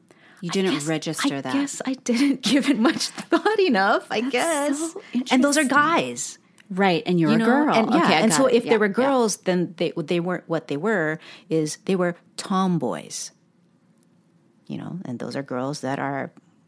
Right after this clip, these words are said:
Speaker 2: more masculine, just like there's fem-, feminine guys, that's mahu. Then there are masculine girls, and those are called tomboys. And that's, that's, that was the
Speaker 1: Hmm.
Speaker 2: extent to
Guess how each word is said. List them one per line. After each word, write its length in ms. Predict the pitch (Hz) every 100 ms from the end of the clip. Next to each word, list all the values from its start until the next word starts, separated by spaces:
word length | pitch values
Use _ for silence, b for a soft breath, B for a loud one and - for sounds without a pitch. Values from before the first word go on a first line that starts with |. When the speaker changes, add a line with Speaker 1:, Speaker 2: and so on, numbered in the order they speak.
| _ _ - _ _ -
Speaker 2:
more 500 | - - - 123 -
masculine, 680 | 160 339 - - 78 - 151 -
just 220 | - -
like 180 | 131 -
there's 260 | 127 - - _ _ _
fem-, 300 | - - 120 - _ _ _
feminine 340 | - 135 123 233
guys, 600 | - 220 247 254 - _ _ _ _ _ -
that's 180 | -
mahu. 560 | - 123 220 254 240 254 _ b b _ _ -
Then 380 | 143 131 123 - b b b _ -
there 280 | 135 123 -
are 340 | 123 113 - _
masculine 520 | - 123 - 127 - -
girls, 540 | 226 220 220 220 - _ _ _ 170
and 100 | 139
those 140 | 120
are 60 | 123
called 200 | - 123
tomboys. 560 | 135 - - - - _ _ _ _
And 80 | -
that's, 420 | 127 123 - - - -
that's, 240 | 113 - -
that 140 | 233 196
was 100 | 175
the 40 | 139
Speaker 1:
Hmm. 40 |
Speaker 2:
extent 380 | - - 131 -
to 280 | - 110